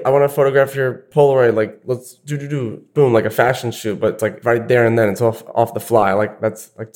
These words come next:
I like to play with people at shows and events and just make art, like, all the time. So I, I was looking at that picture later that night, and I held it in my hand, and I was like,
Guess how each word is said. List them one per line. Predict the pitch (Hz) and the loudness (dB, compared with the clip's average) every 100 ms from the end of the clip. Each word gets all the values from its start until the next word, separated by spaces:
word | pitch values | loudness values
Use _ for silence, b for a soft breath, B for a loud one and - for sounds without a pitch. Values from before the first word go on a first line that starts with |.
| - | -6
I | 107 | -6
like | 110 | -6
to | |
play | - - 107 | -8 0 2
with | 104 104 | 2 -4
people | 113 95 107 80 | -10 -4 -2 -2
at | 98 - | -2 -2
shows | - 120 110 110 | 2 4 4 2
and | 101 | 0
events | 98 110 110 | 0 0 0
and | 107 | -6
just | 101 120 | -10 -6
make | 139 | -6
art, | - 113 110 - | -2 0 0 -2
like, | 92 - | -6 0
all | 104 107 | 2 2
the | 107 | 0
time. | 95 92 - | -2 -4 -10
So | - - 110 101 98 98 - _ _ | -16 -2 0 2 0 -4 -10 _ _
I, | 127 120 | -6 -4
I | 127 | -2
was | 123 120 | -2 -2
looking | 156 160 | -2 0
at | 151 131 | -2 -4
that | - | -6
picture | 139 - 117 | -8 -2 0
later | 123 131 | 2 2
that | 113 117 | 0 -2
night, | 139 165 117 | 0 0 -2
and | 85 | -6
I | 95 | -8
held | 120 147 143 | 0 2 2
it | |
in | 123 | -2
my | 101 | -2
hand, | 117 135 139 104 104 107 _ - | -2 2 2 2 -4 -12 _ -6
and | 101 | -4
I | |
was | 101 98 | -4 -6
like, | 92 | -8